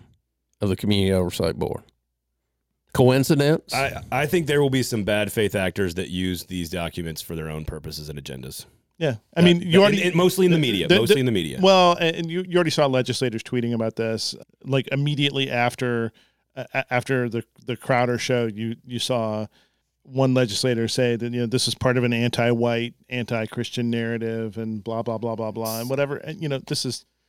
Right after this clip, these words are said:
Speaker 2: This is a mentally unstable individual who committed an atrocity that hopefully a investment in the mental health system might have caught somewhere along the way.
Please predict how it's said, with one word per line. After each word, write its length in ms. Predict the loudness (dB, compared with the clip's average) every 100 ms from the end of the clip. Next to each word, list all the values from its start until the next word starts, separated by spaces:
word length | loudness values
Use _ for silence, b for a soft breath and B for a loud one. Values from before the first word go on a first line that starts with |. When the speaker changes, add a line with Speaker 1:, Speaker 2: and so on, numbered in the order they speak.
| _
Speaker 2:
This 180 | -8 -4
is 120 | 0
a 60 | 2
mentally 580 | 2 2 0 0 0 0
unstable 580 | 0 0 -2 0 0 -2
individual 640 | -2 -2 -4 -4 -6 -4
who 140 | -4 -6
committed 400 | -4 -4 -2 -4
an 100 | -8
atrocity 640 | -6 -6 -6 -6 -6 -6
that 440 | -6 -6 -8 -12 -18 _ _ _ _ -8
hopefully 560 | -8 -6 -4 -2 -4 -6
a 300 | -6 -6 -6 -8
investment 600 | -8 -2 -2 -2 -2 -2
in 80 | -4
the 60 | -2
mental 260 | -2 -2 -2
health 180 | -2
system 520 | -2 -4 -4 -6 -6 -10 _ _ _ _ _ _ _
might 300 | -6 -2 -2
have 120 | -2 -4
caught 400 | -8 -8 -10 -18 _
somewhere 320 | -6 -2 -2
along 260 | -2 -4 -4
the 60 |
way. 240 | -6 -6